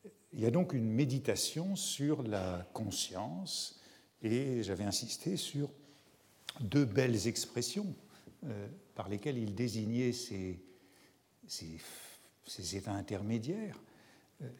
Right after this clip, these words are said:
il les appelait les bords de l'âme, hein, comme il y a les avenues de la mort, il y a les bords de l'âme. Et, euh,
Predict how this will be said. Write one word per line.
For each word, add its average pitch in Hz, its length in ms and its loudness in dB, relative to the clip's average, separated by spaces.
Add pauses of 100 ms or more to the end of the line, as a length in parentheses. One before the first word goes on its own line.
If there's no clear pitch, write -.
(340)
il 104 60 -6
les 101 180 0
appelait 117 240 0
les 101 120 4
bords 110 340 6
de 104 120 4
l'âme, 120 500 2
hein, 101 140 -2
comme 123 260 0
il 113 100 2
y 120 80 2
a 113 60 2
les 107 220 0
avenues 117 280 2
de 104 80 0
la 101 120 0
mort, 110 440 0 (480)
il 104 100 -2
y 107 80 2
a 104 60 0
les 95 140 2
bords 110 340 4
de 95 120 2
l'âme. 131 500 0 (760)
Et, 151 500 6
euh, 98 380 -4